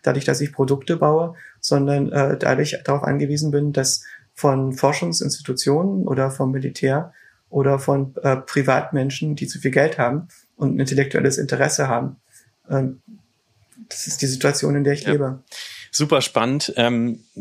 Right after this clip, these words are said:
Speaker 2: und was mich daran so beschäftigt, ist, dass ich de-, oft den Eindruck habe, jetzt lebe ich selbst seit zehn Jahren hier, dass einfach sehr, sehr viel in diesem Land, ähm,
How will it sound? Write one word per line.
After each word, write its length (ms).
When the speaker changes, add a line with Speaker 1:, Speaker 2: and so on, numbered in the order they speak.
Speaker 2:
und 360
was 260
mich 240
daran 380
so 160
beschäftigt, 640
ist, 260
dass 160
ich 80
de-, 160
oft 200
den 120
Eindruck 340
habe, 220
jetzt 200
lebe 140
ich 80
selbst 260
seit 160
zehn 220
Jahren 260
hier, 340
dass 180
einfach 300
sehr, 240
sehr 160
viel 360
in 100
diesem 240
Land, 480
ähm, 420